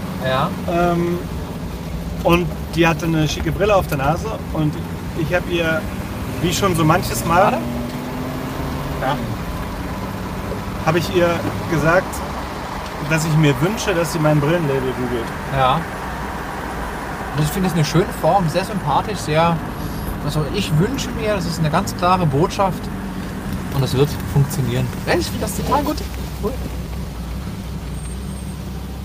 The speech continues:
Speaker 1: Wie mit Kindern, wie, wenn man mit Kindern spricht, ne? Wenn man eine Botschaft sendet,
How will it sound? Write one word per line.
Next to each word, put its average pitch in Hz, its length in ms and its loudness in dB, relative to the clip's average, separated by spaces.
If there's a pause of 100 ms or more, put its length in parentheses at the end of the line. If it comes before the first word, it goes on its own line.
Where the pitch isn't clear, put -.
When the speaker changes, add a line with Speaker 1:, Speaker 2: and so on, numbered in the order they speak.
Speaker 1:
Wie 170 100 4
mit 202 160 -2
Kindern, 175 320 4
wie, 139 120 0
wenn 151 100 4
man 165 160 4
mit 156 100 2
Kindern 175 260 4
spricht, - 340 -4
ne? 135 80 -2
Wenn 160 80 4
man 156 160 4 (220)
eine 151 80 0
Botschaft 202 500 -2
sendet, 175 300 0